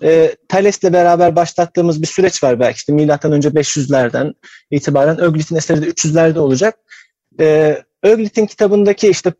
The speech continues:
postülat, aksiyom, tanımlar ve ondan sonra önermelerin ispatlanması, e, soyut matematiğin kanımca dediğim gibi en, e, net görüldüğü yer olsa gerek. Yani onun için, e,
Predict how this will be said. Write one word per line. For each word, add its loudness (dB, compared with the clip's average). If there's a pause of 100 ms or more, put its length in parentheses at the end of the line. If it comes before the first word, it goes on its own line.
(200)
postülat, -2
aksiyom, 0 (220)
tanımlar 2
ve 2
ondan 2
sonra 0
önermelerin 2
ispatlanması, -2 (280)
e, 4 (720)
soyut 0
matematiğin 0 (640)
kanımca 0
dediğim 2
gibi 2
en, 0
e, 2
net -2
görüldüğü 2
yer 2
olsa -2
gerek. 0 (320)
Yani 0
onun 2
için, 0
e, 2